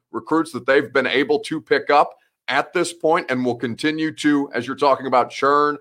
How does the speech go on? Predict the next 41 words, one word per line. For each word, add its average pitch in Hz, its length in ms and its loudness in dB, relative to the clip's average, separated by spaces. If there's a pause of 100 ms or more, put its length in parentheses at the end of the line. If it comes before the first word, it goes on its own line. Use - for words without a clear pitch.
(280)
the - 60 -10
way 160 140 4
you 156 80 -4
churn 170 340 4
the 160 80 0
bottom 160 320 4
of 143 60 0
a 139 40 0
roster 147 460 2
throughout 151 280 -2
the 147 60 -16
course 160 280 -2
of 147 40 -6
the 151 60 0
N 151 80 -2
F 147 140 -6
L 151 120 2
season, 170 400 -2 (300)
you're 160 100 -8
gonna 127 80 -6
churn 170 300 2
the 139 80 2
bottom 147 300 4
of 127 100 -2
a 127 60 0
recruiting 127 500 -2
class 117 420 0 (280)
the 113 80 -14
same 139 320 2
way. 147 180 6
Now 143 220 2
that 156 160 -6
the 131 80 -6
Vols 156 340 4
are 151 80 2
at 151 140 2
this 143 120 -6
point, 165 320 -2 (280)
I 190 60 -8
think 196 360 0
eight 165 320 0